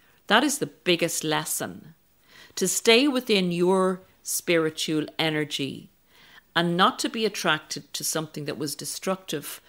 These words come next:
from your past. And you will know it. You'll recognize it when it comes along. You will feel overexcited. You'll feel like doing things that aren't good for you.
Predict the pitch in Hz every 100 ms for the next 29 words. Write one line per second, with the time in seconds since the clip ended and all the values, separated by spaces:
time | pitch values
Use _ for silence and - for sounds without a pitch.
0 | _ - 170 160 151 147 - 147 127 -
1 | - - - - - 196 208 220 220 254
2 | 320 277 262 226 - - 185 196 202 233
3 | 240 277 196 196 190 180 151 - 151 156
4 | - 151 139 147 151 139 131 - _ _
5 | _ _ _ - - _ _ - 180 220
6 | 247 254 254 - 233 214 208 196 190 185
7 | 185 _ _ _ _ _ _ _ _ _
8 | - - 180 196 202 208 165 - - 143
9 | 147 139 135 - - - - _ _ _
10 | _ - 175 170 - - - - 214 247
11 | 240 220 190 175 - 185 160 160 143 -
12 | 175 160 156 156 - 151 147 143 - 143
13 | - - 131 90 95